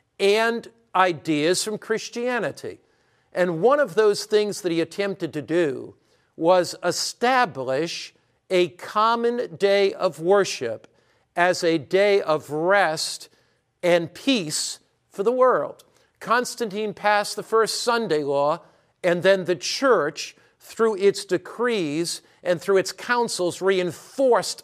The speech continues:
that Sunday law decree. Arthur Wingle, in a book called Paganism in Our Christianity, page one forty-five,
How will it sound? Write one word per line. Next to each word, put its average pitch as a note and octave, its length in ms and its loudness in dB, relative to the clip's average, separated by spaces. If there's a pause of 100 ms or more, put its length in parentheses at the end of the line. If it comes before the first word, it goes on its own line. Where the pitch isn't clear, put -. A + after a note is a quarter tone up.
that F#3 320 2
Sunday E3 360 -2
law D3+ 180 2
decree. F3+ 560 -2 (760)
Arthur B3 540 0 (260)
Wingle, D#3 720 -4 (380)
in F3+ 120 -2
a F#3 40 2
book A3 320 2
called F3+ 420 0
Paganism F3+ 720 -2
in F3 80 0
Our F3 140 2
Christianity, F3 800 0
page D#3+ 340 -2
one F#3+ 260 -2
forty-five, E3 880 0